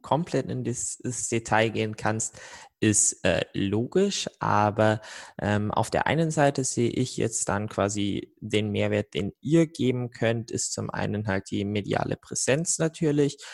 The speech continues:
und zum anderen jetzt aber auch, ähm, ich denke mal, das läuft dann über die Top-Athleten, die dann gemeinsam mit Castelli in den Wind-, äh, Kanal gehen und so weiter und die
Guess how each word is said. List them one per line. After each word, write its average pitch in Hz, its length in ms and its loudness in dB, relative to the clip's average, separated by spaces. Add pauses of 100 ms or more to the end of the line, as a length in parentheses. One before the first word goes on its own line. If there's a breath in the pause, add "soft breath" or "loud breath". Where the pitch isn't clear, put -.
(260 loud breath)
und 117 300 2
zum 113 200 -4
anderen 110 400 2
jetzt 104 220 -2
aber 107 320 2
auch, 110 400 4 (100)
ähm, 98 420 0
ich - 280 -12
denke 113 320 2
mal, 110 80 0
das 113 160 -2
läuft 110 240 0
dann 117 100 -4
über 110 160 -2
die 120 120 -4
Top-Athleten, 120 760 0 (400 loud breath)
die 135 160 4
dann 117 260 4
gemeinsam 107 440 0
mit 110 160 -4
Castelli 110 500 -2
in 113 140 0
den - 20 0
Wind-, 143 220 0 (500)
äh, 113 280 6
Kanal 107 520 2
gehen 107 260 0
und 107 160 -2
so 104 140 -6
weiter 104 360 2
und 101 200 -6
die 104 260 0